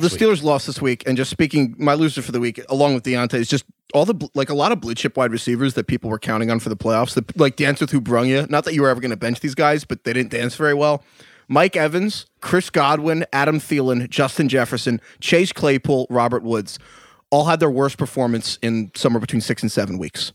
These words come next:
Speaker 1: God damn
Speaker 2: Just
Speaker 1: it.
Speaker 2: all of them. And then
Speaker 1: I
Speaker 2: that
Speaker 1: hate the
Speaker 2: doesn't even
Speaker 1: fantasy
Speaker 2: include Terry
Speaker 1: playoffs.
Speaker 2: McLaurin,
Speaker 1: <laughs>
Speaker 2: whose worst two games of the year fantasy-wise are his past two games, even though
Speaker 1: Yeah.
Speaker 2: Washington played really well. And then that doesn't include Devontae Parker getting hurt in the middle of this game. It doesn't include Julio Jones missing this week or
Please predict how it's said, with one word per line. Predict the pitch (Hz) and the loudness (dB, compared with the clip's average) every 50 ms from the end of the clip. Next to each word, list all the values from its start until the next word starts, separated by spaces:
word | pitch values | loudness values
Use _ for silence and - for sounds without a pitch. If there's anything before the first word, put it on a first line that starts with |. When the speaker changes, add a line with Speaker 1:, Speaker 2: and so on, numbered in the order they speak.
| - - | -6 -4
Speaker 1:
God | 202 180 - - | -4 -4 -4 0
damn | - - | 2 4
Speaker 2:
Just | 135 92 92 | 4 4 2
Speaker 1:
it. | 92 98 | 2 4
Speaker 2:
all | 131 127 123 113 107 | 4 4 4 2 0
of | 101 | -2
them. | 98 90 90 - _ - - - _ _ - | -4 -6 -8 -10 _ -20 -20 -20 _ _ 0
And | - 147 | 2 4
then | - - | 4 6
Speaker 1:
I | 160 | 6
Speaker 2:
that | 165 | 6
Speaker 1:
hate | 175 185 | 6 6
the | 185 196 | 6 4
Speaker 2:
doesn't | - 214 | 4 4
even | 214 147 | 4 4
Speaker 1:
fantasy | 147 143 - 202 | 4 4 4 2
Speaker 2:
include | 175 - | 2 2
Terry | - 185 - 113 | 4 4 4 6
Speaker 1:
playoffs. | 107 101 - | 4 2 2
Speaker 2:
McLaurin, | 143 151 156 151 139 123 120 117 123 - - - - - - - - | 2 2 4 4 2 2 0 -2 -2 -2 -4 -4 -4 -4 -4 -4 -4
Speaker 1:
<laughs> | - | -2
Speaker 2:
whose | - 180 156 165 165 | 0 0 0 2 2
worst | 151 170 196 196 - - | 2 4 4 2 0 0
two | - 202 180 | 0 0 2
games | 151 170 170 165 143 | 4 4 2 2 0
of | 147 131 | 0 0
the | 139 | 0
year | 147 151 147 135 131 123 | 2 4 4 2 2 0
fantasy-wise | - - 160 156 147 135 - 147 127 127 123 - | -2 0 0 2 2 0 0 0 0 0 0 0
are | 120 | -2
his | 117 107 | -4 -2
past | - - 131 123 - - | 0 0 0 0 0 -2
two | - 123 | -6 -6
games, | 110 135 123 113 104 101 - | -4 -4 -4 -4 -4 -4 -4
even | - 113 123 | -2 0 2
though | 117 113 | 2 2
Speaker 1:
Yeah. | 110 | 2
Speaker 2:
Washington | 113 110 110 104 113 110 - 101 101 - - - | 2 0 0 0 -4 -6 -8 -10 -12 -12 -10 -6
played | - 113 101 113 | -4 -4 -2 -2
really | 110 107 | -4 -2
well. | 107 120 120 113 107 - - - - - - - - - - - - | 0 0 0 0 0 -2 -6 -14 -20 -20 -20 -20 -20 -20 -18 -4 0
And | 139 139 143 | 2 4 6
then | 147 143 139 139 135 131 - _ | 6 4 4 2 0 -2 -2 _
that | - 160 - | 0 0 2
doesn't | 180 165 147 160 | 2 0 0 0
include | 165 156 - 165 147 139 | -2 -2 -2 -2 0 0
Devontae | 143 131 143 147 143 151 131 | 0 0 0 0 -2 -2 0
Parker | 156 151 139 - 143 127 | 0 0 0 0 -2 -2
getting | 123 127 120 117 | -2 -2 -2 -2
hurt | 123 120 120 117 - | -2 -2 -2 -2 -2
in | 113 | -2
the | |
middle | 117 120 117 | 0 0 0
of | 110 | -2
this | 113 107 - | -4 -4 -4
game. | 131 120 113 113 113 | -4 -2 -2 -2 -2
It | 110 98 | -2 -2
doesn't | 117 113 113 113 | -2 -2 0 0
include | 117 - - 123 117 - | 0 0 2 0 2 2
Julio | - 117 117 113 113 | 2 2 2 2 0
Jones | 107 117 110 110 110 - | 0 0 -2 -2 -2 -2
missing | 120 113 - - 113 107 | -4 -4 -2 -2 -4 -4
this | 101 - | -4 -4
week | - 110 107 101 - | -4 -4 -4 -2 -2
or | 107 101 101 107 | -4 -4 -4 -6